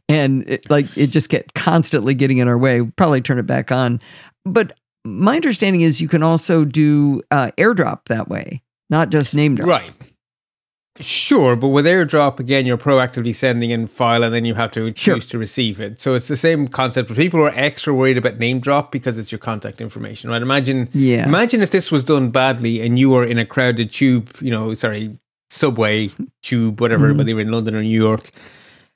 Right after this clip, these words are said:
Speaker 2: or on the bart. It, like, it would be terrible if that, all you had to do was just knock into someone while you're jostling in a carriage or something and you had their email address, their phone number, their name. I mean, it would be
Speaker 1: Yeah.
Speaker 2: catastrophic.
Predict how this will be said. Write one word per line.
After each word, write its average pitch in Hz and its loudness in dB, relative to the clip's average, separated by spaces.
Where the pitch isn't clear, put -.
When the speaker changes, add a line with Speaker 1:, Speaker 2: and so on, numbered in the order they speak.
Speaker 2:
or 131 2
on 113 0
the 117 0
bart. 107 -2
It, 175 -8
like, 156 -2
it 180 2
would 196 2
be 202 4
terrible 185 2
if 127 -2
that, 135 -2
all 160 2
you 156 2
had 151 0
to 139 -10
do 147 2
was 135 2
just 131 -2
knock 135 0
into 143 -2
someone 131 -2
while 123 2
you're 120 -2
jostling 123 -2
in 117 0
a 113 -2
carriage 131 0
or 123 -2
something 117 -6
and 117 -2
you 117 -2
had 120 -2
their 113 -2
email 120 2
address, 117 0
their 120 -4
phone 120 0
number, 117 2
their 107 -2
name. 120 0
I 131 0
mean, 151 0
it 190 4
would 175 4
be 135 4
Speaker 1:
Yeah. 131 -2
Speaker 2:
catastrophic. 113 -6